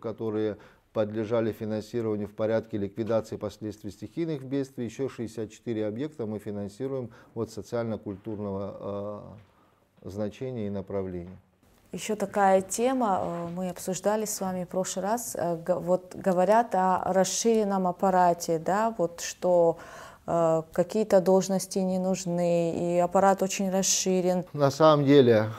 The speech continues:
Speaker 1: э, всё зависит, мы тоже об этом,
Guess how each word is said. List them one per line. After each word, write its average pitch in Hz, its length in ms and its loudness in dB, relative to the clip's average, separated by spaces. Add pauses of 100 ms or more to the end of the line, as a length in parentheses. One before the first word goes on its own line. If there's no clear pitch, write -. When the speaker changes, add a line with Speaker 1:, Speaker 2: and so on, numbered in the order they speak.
Speaker 1:
э, 113 440 2 (720)
всё 156 520 2 (500)
зависит, 123 800 4
мы 123 400 2 (460)
тоже 101 420 2 (720)
об 110 200 -2
этом, 104 380 0